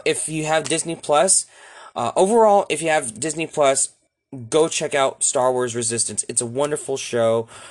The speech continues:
Um, give it a chance and, um, you know, see for yourself.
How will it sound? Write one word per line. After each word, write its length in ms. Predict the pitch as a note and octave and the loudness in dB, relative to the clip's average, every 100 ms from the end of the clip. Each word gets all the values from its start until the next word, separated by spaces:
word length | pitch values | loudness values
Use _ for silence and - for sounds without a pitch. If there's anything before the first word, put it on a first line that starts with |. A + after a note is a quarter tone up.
| - - - | -20 -20 -8
Um, 400 | A2+ A2 G#2+ A2 _ _ - | -2 -2 -2 -8 _ _ -4
give 140 | D3+ | -4
it 80 | D3+ | -2
a 60 | |
chance 560 | - - B2 A#2+ A#2 - - | -4 -2 -2 -2 -2 -6 -6
and, 580 | A#2 A#2 A2+ A2 G#2 - | -6 -4 -4 -6 -8 -8
um, 420 | A2 A2 G#2+ - _ _ - | -6 -6 -6 -12 _ _ -12
you 120 | A#2+ | -10
know, 100 | A#2 | -8
see 220 | D#3 - | -6 -4
for 240 | B2 B2 C3 | -4 -4 -4
yourself. 520 | C#3 D#3 E3 - _ | -2 -4 -6 -10 _